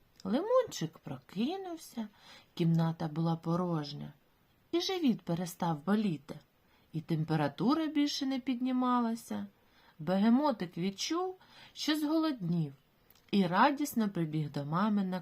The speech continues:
кухню. "Мамо, вони всі втекли!" "Прекрасно!" — посміхнулася мама. "Думаю,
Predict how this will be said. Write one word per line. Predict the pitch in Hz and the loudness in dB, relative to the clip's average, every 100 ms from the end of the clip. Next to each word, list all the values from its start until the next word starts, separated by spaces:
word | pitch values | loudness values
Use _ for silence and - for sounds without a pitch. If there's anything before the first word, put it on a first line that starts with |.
| - | -6
кухню. | 160 151 - 147 143 - _ _ - - - - | -8 -8 -8 -12 -12 -16 _ _ -20 -20 -14 2
"Мамо, | 226 277 277 247 170 135 - - 185 | 6 8 10 8 6 -2 -12 -8 2
вони | 208 233 | 8 8
всі | 208 - 247 277 | 8 2 2 2
втекли!" | 262 - 247 - 220 220 202 143 - _ _ _ _ _ _ | 2 0 -2 0 2 4 4 0 -6 _ _ _ _ _ _
"Прекрасно!" — | - 466 466 - 185 175 165 - 165 160 - _ | 0 0 0 -2 2 2 0 -4 -8 -8 -16 _
посміхнулася | 190 - 180 170 170 208 254 240 233 220 | -2 0 -2 0 2 4 4 2 0 -2
мама. | 185 160 151 143 135 135 _ _ - - | 0 -2 -4 -8 -12 -18 _ _ -20 -10
"Думаю, | 165 156 339 571 320 175 | -2 2 2 2 2 2